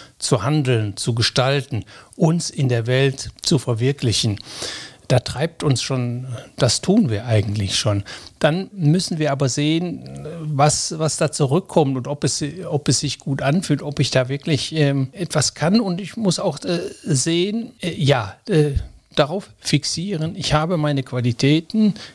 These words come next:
ich habe Menschen, die mich mögen, die mich so annehmen, wie ich bin. Und, äh, das Wichtigste ist dabei eigentlich und das Sicherste, dass dann so ein Feedback gibt, aus dem, aus dem man Selbstvertrauen aufbaut,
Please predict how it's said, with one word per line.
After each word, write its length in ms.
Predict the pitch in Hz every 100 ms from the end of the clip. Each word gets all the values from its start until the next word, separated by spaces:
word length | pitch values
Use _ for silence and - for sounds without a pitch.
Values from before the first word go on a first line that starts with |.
| -
ich 280 | 247 - 135
habe 340 | 135 147 139
Menschen, 800 | 139 156 135 151 175 - 185 156
die 80 | 135
mich 220 | 123 113
mögen, 400 | 123 135 180 165
die 80 | 135
mich 200 | 131 -
so 220 | 143 156
annehmen, 540 | 156 139 147 139 127 113
wie 160 | 123
ich 180 | 131 -
bin. 360 | 147 156 220 220 - - -
Und, 360 | - 143 135 -
äh, 280 | 151 143 151 -
das 280 | 143 - 127
Wichtigste 680 | 170 - - 175 - -
ist 440 | 190 220 196 - -
dabei 380 | 156 143 156 143
eigentlich 560 | 147 170 208 170 135
und 160 | 156 120
das 220 | 117 -
Sicherste, 760 | 151 175 185 - - 135 131 147
dass 260 | 147 127
dann 220 | 156 135
so 200 | 135 143
ein 180 | 151 143
Feedback 560 | 123 151 123 - 139 -
gibt, 300 | 185 - -
aus 240 | 131 113
dem, 240 | 156 143 143
aus 180 | 135
dem 200 | - 151
man 180 | 127 123
Selbstvertrauen 640 | 123 143 - - - 127 123
aufbaut, 500 | 135 165 - 123